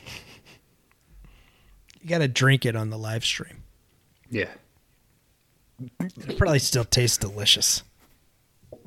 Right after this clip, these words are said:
Speaker 1: All right, we cut to Jeff. He's getting, uh, he gets back to the scene. He announces that he is, uh, <laughs> reassuming command.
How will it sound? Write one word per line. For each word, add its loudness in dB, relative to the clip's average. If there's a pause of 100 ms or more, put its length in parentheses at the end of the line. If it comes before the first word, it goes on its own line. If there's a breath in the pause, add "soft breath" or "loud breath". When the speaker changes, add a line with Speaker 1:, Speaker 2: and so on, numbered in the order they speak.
(1160 soft breath)
Speaker 1:
All 0
right, 6
we 4
cut 4
to 0
Jeff. 4
He's -2
getting, 4
uh, 2 (360 loud breath)
he -8
gets 0
back 8
to 4
the 2
scene. 12
He 6
announces 8
that 2
he 6
is, 2
uh, -2
<laughs> -6
reassuming 8
command. 8